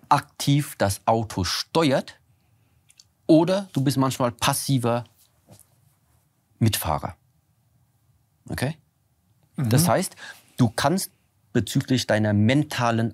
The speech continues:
Speaker 1: Einstellung innerlich, kannst du verschiedene Ebenen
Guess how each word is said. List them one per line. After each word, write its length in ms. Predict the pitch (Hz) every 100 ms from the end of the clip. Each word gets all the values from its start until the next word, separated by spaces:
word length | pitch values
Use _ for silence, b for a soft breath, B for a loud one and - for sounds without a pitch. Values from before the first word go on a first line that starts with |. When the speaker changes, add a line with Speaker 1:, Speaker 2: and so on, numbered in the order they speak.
| -
Speaker 1:
Einstellung 640 | 127 147 - - 92 85 -
innerlich, 560 | 95 80 62 - - _ _ _ b b b
kannst 260 | - 104 -
du 60 | 147
verschiedene 920 | - 95 - - 127 131 135 139 139 b b b _ _ _ _ _ _ -
Ebenen 640 | 127 139 127 87 69